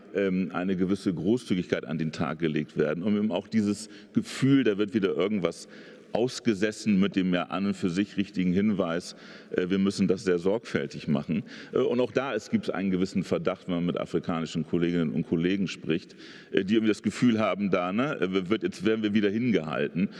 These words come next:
Und das nach der langen Erfahrung, die es in dieser Frage gibt und die Benedikta Savard unter anderem beschrieben hat, ist es, glaube ich, sehr wichtig,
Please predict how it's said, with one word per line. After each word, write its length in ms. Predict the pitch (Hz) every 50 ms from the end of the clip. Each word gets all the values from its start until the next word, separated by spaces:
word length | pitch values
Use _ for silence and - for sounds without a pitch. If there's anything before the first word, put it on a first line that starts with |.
| - - - -
Und 160 | - - 104 110
das 140 | 107 -
nach 140 | 120 120 117
der 120 | - 110 104
langen 300 | 104 107 110 110 110 92
Erfahrung, 760 | 71 87 - - - 113 110 127 135 110 104 95 92 90 87 - - - - - -
die 100 | 98 101
es 120 | 98 95
in 100 | 92 90
dieser 220 | 98 101 95 90 90
Frage 400 | - - 92 87 87 87 90 85
gibt 420 | 82 104 120 123 - - - - - - - -
und 100 | - 90
die 100 | 92 87
Benedikta 420 | 95 95 92 85 90 98 - -
Savard 420 | - 98 85 85 85 95 95 85
unter 220 | 80 82 - 82 62
anderem 220 | 87 92 87 87
beschrieben 420 | 82 82 - - - 110 107 95 80
hat, 120 | 64 87
ist 60 | 90
es, 120 | 82 - -
glaube 220 | 92 82 80 87
ich, 40 | 80
sehr 240 | 82 95 104 104 92
wichtig, 440 | 107 - - - 92 90 - -